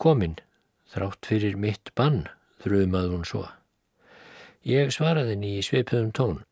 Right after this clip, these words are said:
„Já, og það er gott að ég kom. Vitið þér það, frú, að sjúklingurinn yðar hefur vakað og grátið í tvo sólarhringa. Hann skilur engan og enginn skilur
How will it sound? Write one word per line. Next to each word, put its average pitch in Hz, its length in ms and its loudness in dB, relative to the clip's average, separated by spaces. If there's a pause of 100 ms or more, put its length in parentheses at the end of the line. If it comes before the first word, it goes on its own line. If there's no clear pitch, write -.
(100)
„Já, 120 180 6
og 143 400 2
það 131 120 0
er 120 100 -2
gott - 340 -2
að 107 80 4
ég 104 140 0
kom. 90 280 -4 (440)
Vitið 151 400 2
þér 185 180 2
það, 135 240 2
frú, 85 240 -2 (160)
að 107 160 0
sjúklingurinn 143 720 2
yðar 90 300 0 (100)
hefur 107 320 0
vakað 160 560 0
og 113 160 -6
grátið - 720 0
í 117 100 -4
tvo 147 240 -2
sólarhringa. 85 720 -2 (680)
Hann 95 140 0
skilur 139 480 4
engan 151 380 0
og 104 120 0
enginn 151 360 2
skilur 110 420 0